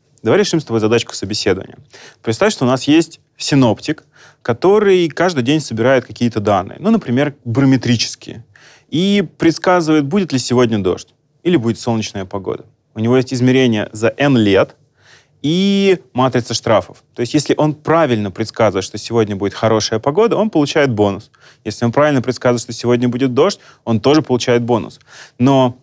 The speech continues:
если он предсказывает, что будет дождь, а погода будет хорошая, он получает небольшой штраф.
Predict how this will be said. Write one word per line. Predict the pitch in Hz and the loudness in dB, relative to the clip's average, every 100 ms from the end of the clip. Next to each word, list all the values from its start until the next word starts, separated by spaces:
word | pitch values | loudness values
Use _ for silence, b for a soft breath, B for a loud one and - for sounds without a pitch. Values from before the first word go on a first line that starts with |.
| _ _ _ _ _ - | _ _ _ _ _ -4
если | 127 139 - | 0 0 2
он | 139 | 0
предсказывает, | 131 143 - 139 110 110 | 0 -2 0 0 0 -4
что | - 113 | -4 -4
будет | 120 117 110 | -2 0 2
дождь, | 127 110 - - _ _ - | 2 2 -2 -12 _ _ -10
а | 107 | -4
погода | 113 120 107 | 0 2 2
будет | 98 110 - | 2 0 0
хорошая, | 110 156 202 - 98 - | 0 0 0 -4 -6 -10
он | - 156 | -8 -6
получает | - 123 - 120 123 - _ _ - | 0 0 2 2 0 -2 _ _ -2
небольшой | 120 131 131 131 107 | 0 2 0 0 0
штраф. | - 92 - | -2 -6 -6